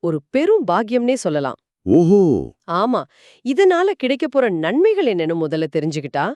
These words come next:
Speaker 1: உங்களுக்கே இந்த ஆர்வம் வரும்.
Speaker 2: சரி, சொல்லுங்க.
Speaker 1: இறைவனோடு நேரடியாக உரையாடுற ஒரு ரகசியத்தை நீங்க தெரிஞ்சுக்க போறீங்க. இது உங்க ஆன்மீக பயணத்தையே மாத்தி அமைக்கக்கூடிய ஒரு திறவுகோல்.
Speaker 2: கேட்கவே ரொம்ப ஆச்சரியமா இருக்கு.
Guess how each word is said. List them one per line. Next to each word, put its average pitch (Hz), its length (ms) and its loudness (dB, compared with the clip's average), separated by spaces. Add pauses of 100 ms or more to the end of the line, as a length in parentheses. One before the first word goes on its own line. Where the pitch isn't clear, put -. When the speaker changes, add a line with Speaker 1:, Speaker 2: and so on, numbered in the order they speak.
(300)
Speaker 1:
உங்களுக்கே 294 420 0
இந்த 240 180 -2
ஆர்வம் 170 460 -2
வரும். 139 180 -6 (300)
Speaker 2:
சரி, 92 360 2
சொல்லுங்க. 165 400 2 (460)
Speaker 1:
இறைவனோடு 254 640 0 (200)
நேரடியாக 226 880 -2
உரையாடுற 175 560 -2
ஒரு 160 160 -4 (100)
ரகசியத்தை 233 540 -4
நீங்க 160 240 -4
தெரிஞ்சுக்க 156 380 -6
போறீங்க. 127 340 -8 (560)
இது 196 260 -2 (160)
உங்க 165 200 -4 (160)
ஆன்மீக 311 480 0
பயணத்தையே 170 520 -4 (160)
மாத்தி 247 340 -4
அமைக்கக்கூடிய 165 580 -4
ஒரு 196 240 -6
திறவுகோல். 170 520 -4 (300)
Speaker 2:
கேட்கவே 185 640 0
ரொம்ப 151 260 -2
ஆச்சரியமா 123 540 -4
இருக்கு. 78 280 -6